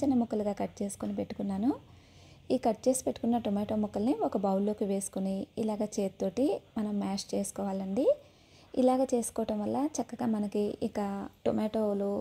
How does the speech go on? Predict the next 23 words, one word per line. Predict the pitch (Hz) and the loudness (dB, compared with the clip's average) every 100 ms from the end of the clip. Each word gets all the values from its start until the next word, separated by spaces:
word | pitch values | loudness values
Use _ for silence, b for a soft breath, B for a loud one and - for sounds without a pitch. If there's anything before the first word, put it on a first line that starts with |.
| - _ _ _ | -6 _ _ _
టొమాటో | 233 220 226 220 | -2 0 0 0
ముక్కలు | 208 202 233 311 | 0 0 0 2
ఫ్రై | 220 196 | 0 2
అవ్వాల్సిన | 202 202 - 208 | 0 -4 -4 -6
అవసరం | 196 - 202 196 | -4 -4 -4 -2
ఉండదు | 196 196 | -4 -4
కదా. | 196 247 302 269 | -2 0 0 0
ఇలాగ | 208 196 196 | 0 -2 -2
గుజ్జులాగా | 190 - 208 208 202 | -4 -2 -4 -4 -4
చేసుకొని | 196 196 - 220 508 - b b b b b b - | -6 -6 -2 0 -2 -6 b b b b b b -4
ఒక | 240 220 | 0 2
సైడ్కి | 202 208 202 | 2 2 -2
పెట్టేసుకోవాలండి. | 190 202 - 202 196 190 190 269 571 - - _ _ _ _ _ - | -2 -2 -2 -4 -2 -2 0 2 2 0 -20 _ _ _ _ _ 0
అందుకోసం | 247 247 240 226 240 | 4 4 2 0 0
అనేసి | 220 208 - 214 202 214 226 | 2 0 0 0 2 0 -2
మనకి | 214 208 202 190 196 | -2 -2 -2 0 0
బాగా | 196 220 - | 0 -2 -2
పండిన | 196 202 208 202 | 0 0 0 -2
టొమాటోలను | 196 190 190 196 190 | -2 -2 -2 -2 -2
తీసుకోవాలి. | 196 - 196 196 226 415 587 - 226 | -4 -4 -4 0 2 4 2 -2 -2
అలాగే | 208 196 190 196 | 0 0 0 0
ఇంకో | 214 233 214 | 0 0 0
సైడు | 208 202 233 | 0 2 2